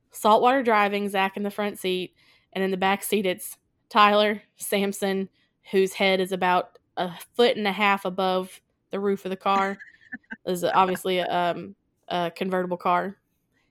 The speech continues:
Speaker 2: Mm.
Speaker 1: And, uh, and then there's Eleanor on the side. And it's silent. You can tell that Zach's nervous, and Saltwater looks at him, and he turns up the radio, and this rock song comes on, and he starts, like, growling and roaring, and then Zach starts doing it too.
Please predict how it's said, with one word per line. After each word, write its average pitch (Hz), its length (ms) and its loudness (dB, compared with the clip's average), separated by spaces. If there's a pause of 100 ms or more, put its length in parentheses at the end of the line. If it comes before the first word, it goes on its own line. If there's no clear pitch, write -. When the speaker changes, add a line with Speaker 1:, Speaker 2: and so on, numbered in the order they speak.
(280)
Speaker 2:
Mm. 190 100 -6
Speaker 1:
And, 185 260 -6
uh, 175 260 -2 (960)
and 208 80 0
then 190 100 2
there's 180 520 -2
Eleanor 180 320 0
on 170 100 -4
the 185 60 -8
side. 175 360 -4 (340)
And 190 460 0 (340)
it's - 180 -10
silent. 220 600 2 (200)
You 214 80 -10
can 180 160 -12
tell 220 260 2
that 202 160 -4
Zach's 190 320 -2
nervous, 190 460 -2
and 185 120 -10
Saltwater 196 480 2
looks 196 220 -4
at 196 140 2
him, 185 80 -4
and 170 80 -6
he 170 60 -8
turns 208 300 -4
up 190 140 -6
the 185 100 -6
radio, 185 260 -2
and 175 80 -6
this 175 120 -10
rock 180 260 -4
song 180 240 -6
comes 185 240 -10
on, 180 120 -8
and 175 100 -8
he 175 60 -8
starts, 180 320 -10
like, - 220 -12 (540)
growling 175 500 0
and 175 260 -10
roaring, 185 500 -2
and 175 120 -8
then 175 160 -8
Zach 185 280 0
starts 180 300 -4
doing 190 240 -6
it - 120 -14
too. 185 320 -4